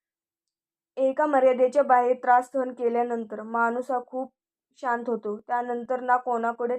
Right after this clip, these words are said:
तक्रार करतो, ना कोणाकडे अपेक्षा ठेवतो. हसून काहीतरी बोलत जा, हसून काहीतरी टाळत जा. खूप साऱ्या अडचणी आहेत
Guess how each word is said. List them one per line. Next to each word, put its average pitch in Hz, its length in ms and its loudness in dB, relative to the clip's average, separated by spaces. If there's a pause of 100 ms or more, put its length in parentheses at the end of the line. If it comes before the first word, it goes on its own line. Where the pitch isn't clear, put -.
तक्रार 233 320 0
करतो, 220 340 -8
ना 233 180 -2
कोणाकडे 233 520 -4
अपेक्षा 220 420 -6
ठेवतो. 208 460 -8 (720)
हसून 285 320 -2
काहीतरी 269 560 2
बोलत 233 440 0
जा, 202 180 -2
हसून 233 360 -10
काहीतरी 262 480 -2
टाळत 226 480 -2
जा. 202 120 -4 (640)
खूप 302 160 -4
साऱ्या 285 400 0 (360)
अडचणी 294 440 0
आहेत 220 220 0